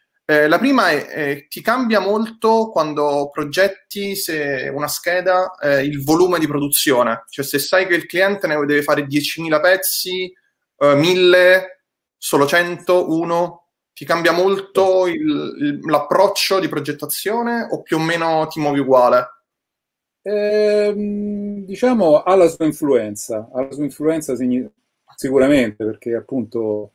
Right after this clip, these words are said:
Speaker 2: eh, quando c'è, lì appunto c'è l'economia di scala. È vero anche che, che quando moltiplichi il numero, il numero dei componenti, i prezzi calano, calano veramente tanto. Quindi se vai su diecimila,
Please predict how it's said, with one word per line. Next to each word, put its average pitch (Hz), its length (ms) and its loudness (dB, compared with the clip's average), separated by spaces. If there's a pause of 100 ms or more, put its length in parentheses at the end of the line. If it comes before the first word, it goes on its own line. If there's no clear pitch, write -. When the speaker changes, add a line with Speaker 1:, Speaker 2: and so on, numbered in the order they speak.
(300)
Speaker 2:
eh, 110 380 -4
quando 123 1080 6
c'è, 143 260 2
lì 131 100 4
appunto 131 320 -2
c'è 123 120 -2
l'economia 120 420 0
di 120 80 -4
scala. 107 560 2
È - 100 -10
vero 151 340 2
anche 151 320 0
che, 120 280 2 (400)
che 127 160 -4
quando 135 360 0
moltiplichi 135 640 -4
il 135 40 -4
numero, 123 960 2
il 117 80 -4
numero 135 280 0
dei 127 120 2
componenti, 123 720 -2
i 110 100 -6
prezzi 110 380 -6
calano, 101 420 -4
calano 107 320 -6
veramente 104 420 -6
tanto. 98 420 -6
Quindi 101 200 -8
se 104 140 -12
vai 107 160 2
su 113 100 -4
diecimila, 113 720 2